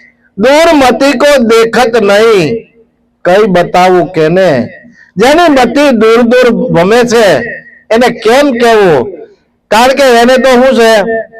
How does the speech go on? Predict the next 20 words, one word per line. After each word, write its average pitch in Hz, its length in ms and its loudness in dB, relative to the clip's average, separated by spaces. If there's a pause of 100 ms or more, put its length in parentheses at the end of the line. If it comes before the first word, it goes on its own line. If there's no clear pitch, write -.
(260)
કાશી 240 480 0
મથુરા 220 600 2
તું 196 320 -2
તીર્થ 208 380 0
જાવે, 190 600 2 (460)
કોટિક 269 440 0
વાર 226 360 2
ગંગાજીમાં 208 880 0
નાવે, 185 580 0 (460)
તોય 277 300 2
હરિ 233 320 2
તારે 214 480 0
હાથ 185 420 0
ન 185 140 0
આવે, 156 480 0 (720)
તોય 240 220 2
પરમાત્મા 208 640 0
હાથ 185 280 0
આવે 175 340 2
એમ 240 280 0